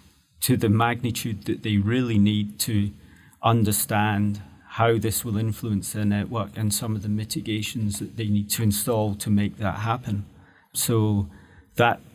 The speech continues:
distributor narrative is really important, and it's important that we fund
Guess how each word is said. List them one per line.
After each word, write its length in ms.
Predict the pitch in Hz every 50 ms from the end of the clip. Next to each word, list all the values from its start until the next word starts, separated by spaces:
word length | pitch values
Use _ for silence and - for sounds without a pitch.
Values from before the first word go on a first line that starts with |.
| - - -
distributor 1120 | 117 113 - - - - - - 123 110 98 104 131 139 147 147 - 139 120 113 104 95 85 - - - - -
narrative 560 | 104 104 107 107 101 104 104 - - 110 95
is 220 | 107 98 87 -
really 320 | 110 104 107 110 107 104 101
important, 760 | 95 95 98 - 120 117 110 107 104 - 117 107 - - - - - - -
and 220 | - 120 110 104 107
it's 160 | 110 - -
important 400 | 131 110 - 123 117 110 107 -
that 140 | 104 - 101
we 160 | 104 101 95
fund 580 | - - - 123 117 117 113 113 107 101 98